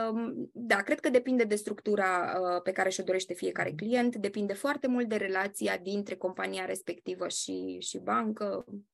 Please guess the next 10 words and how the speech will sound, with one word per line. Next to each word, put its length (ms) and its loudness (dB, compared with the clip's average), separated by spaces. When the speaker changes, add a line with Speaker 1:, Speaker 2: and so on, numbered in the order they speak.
Speaker 1:
Sunt 200 2
mai 100 4
Speaker 2:
Mhm. 100 0
Speaker 1:
multe 200 -2
aspecte 320 -6
care 220 -2
se 140 -6
iau 100 0
în 100 -4
considerare, 680 -2